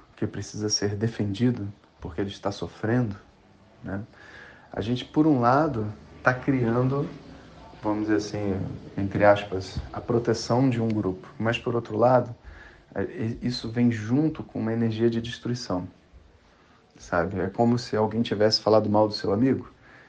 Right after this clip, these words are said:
e você fica revoltado e você cria um espírito de revolta, independente se é verdade ou não. Você cria um espírito de revolta e você precisa viver aquela energia de revolta,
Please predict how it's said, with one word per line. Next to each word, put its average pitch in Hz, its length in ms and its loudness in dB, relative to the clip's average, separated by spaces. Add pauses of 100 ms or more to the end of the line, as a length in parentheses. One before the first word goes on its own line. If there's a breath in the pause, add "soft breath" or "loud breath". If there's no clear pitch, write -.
(140)
e - 40 -16
você - 120 -8
fica 107 240 -4
revoltado 107 640 0 (540 soft breath)
e - 40 -10
você 101 200 -10
cria 135 420 2
um 110 80 0
espírito 107 480 -4
de 101 80 -6
revolta, 104 540 2
independente 127 480 0
se - 80 -4
é 98 40 -2
verdade 101 420 0
ou 113 60 0
não. 110 220 -2 (440 loud breath)
Você - 160 -8
cria 139 300 0
um 147 60 2
espírito 113 460 -4
de 104 100 -4
revolta 107 460 2
e 95 40 -8
você 107 180 -8
precisa 120 380 -4
viver 120 340 2
aquela 113 280 2
energia 104 380 -2
de 98 100 -8
revolta, 104 460 0